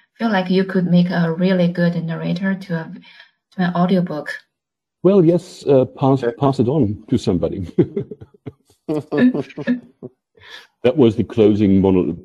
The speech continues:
Speaker 2: mon-, monologue in Shakespeare's Midsummer Night's, uh, Dream.
Speaker 1: Wonderful. Do you have any follow-up questions, Dwayne?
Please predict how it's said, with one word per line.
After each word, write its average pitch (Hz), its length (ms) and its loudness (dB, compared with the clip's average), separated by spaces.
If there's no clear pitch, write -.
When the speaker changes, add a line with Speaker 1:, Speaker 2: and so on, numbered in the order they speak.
Speaker 2:
mon-, 104 320 2
monologue 85 400 2
in 78 100 -4
Shakespeare's - 440 -10
Midsummer 69 360 -14
Night's, 67 280 -20
uh, 73 220 -20
Dream. 73 220 -20
Speaker 1:
Wonderful. 185 520 0
Do 202 100 2
you 240 80 2
have 220 120 -2
any 202 300 -4
follow-up 247 340 -4
questions, 254 480 0
Dwayne? 233 380 -2